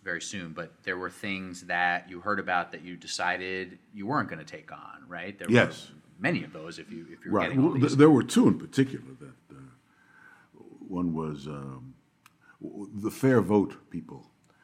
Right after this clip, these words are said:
Speaker 1: Mm-hmm.
Speaker 2: were, uh, were very active. Uh, they, um, they wanted ranked choice voting, uh,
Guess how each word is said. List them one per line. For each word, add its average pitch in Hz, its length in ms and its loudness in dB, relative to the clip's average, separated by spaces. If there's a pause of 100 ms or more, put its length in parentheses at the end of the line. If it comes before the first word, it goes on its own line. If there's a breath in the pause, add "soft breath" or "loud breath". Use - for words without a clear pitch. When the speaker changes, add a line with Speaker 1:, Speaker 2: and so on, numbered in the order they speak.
(180 soft breath)
Speaker 1:
Mm-hmm. 104 340 -8
Speaker 2:
were, 71 640 -8
uh, 64 100 -18 (300)
were 73 120 -14
very 76 340 -6
active. 69 400 -16 (680 soft breath)
Uh, 76 40 -20 (480)
they, 80 320 -6
um, 73 420 -10 (220)
they 87 100 -6
wanted 82 400 -6 (400)
ranked 92 420 -4
choice 85 440 -6
voting, 78 560 -2 (840 soft breath)
uh, - 100 -20